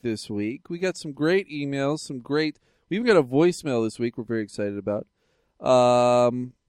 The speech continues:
and I wanna start off with Joseph Hallett. Joseph is a guy that Aaron and I met last year at pax, uh, when we had our Bald Move meetup then.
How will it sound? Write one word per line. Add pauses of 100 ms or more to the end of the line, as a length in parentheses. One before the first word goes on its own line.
(200)
and
I
wanna
start
off
with
Joseph
Hallett.
Joseph
is
a
guy (300)
that
Aaron
and
I
met
last
year
at
pax,
uh,
when
we
had
our
Bald
Move
meetup (440)
then.